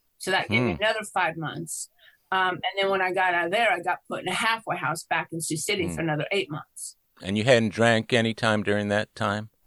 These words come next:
Speaker 1: No, no. Here's why, man. He-, here is exactly why. I wasn't that afraid of being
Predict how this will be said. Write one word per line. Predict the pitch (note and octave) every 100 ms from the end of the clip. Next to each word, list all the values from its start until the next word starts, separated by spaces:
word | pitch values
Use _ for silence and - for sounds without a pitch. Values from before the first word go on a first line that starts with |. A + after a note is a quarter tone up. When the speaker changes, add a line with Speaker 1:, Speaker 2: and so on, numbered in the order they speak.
| _
Speaker 1:
No, | F3 F#3+ A3 G#3 G3+ _ _ _ _ _ -
no. | F3 G#3+ A#3+ - - -
Here's | C4+ F4 G4+
why, | G3+ F3 G#3+ C4 A#3 G3
man. | G3 G3+ G3+ G3 - - _ -
He-, | F#3+ -
here | - - D#4+ F#4
is | G#3+
exactly | F3+ E3+ G3+ G#3+ - A#3
why. | A3+ G3+ E3+ E3 _ _ _
I | E3+
wasn't | E3 E3 G#3 C#4 C4+
that | D4
afraid | D4+ - C#4 C#4
of | C4+
being | C4 C4+ C4+ B3